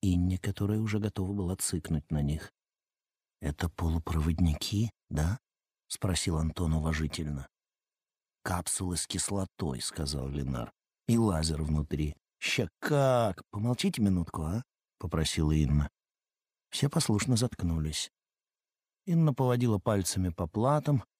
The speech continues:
по плоским кабелям и разъёмам, хмыкнула, выдернула старательно свёрнутый и упрятанный в незаметную щель за вентилятором провод питания,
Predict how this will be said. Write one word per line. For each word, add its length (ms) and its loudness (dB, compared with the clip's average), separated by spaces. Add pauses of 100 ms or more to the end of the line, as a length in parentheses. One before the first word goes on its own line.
(200)
по 100 -2
плоским 460 0
кабелям 500 2
и 40 0
разъёмам, 680 2 (540)
хмыкнула, 720 2
выдернула 600 2
старательно 640 0
свёрнутый 680 0
и 20 2
упрятанный 560 -2
в 80 -4
незаметную 640 0
щель 320 0
за 100 0
вентилятором 720 0
провод 360 -4
питания, 640 2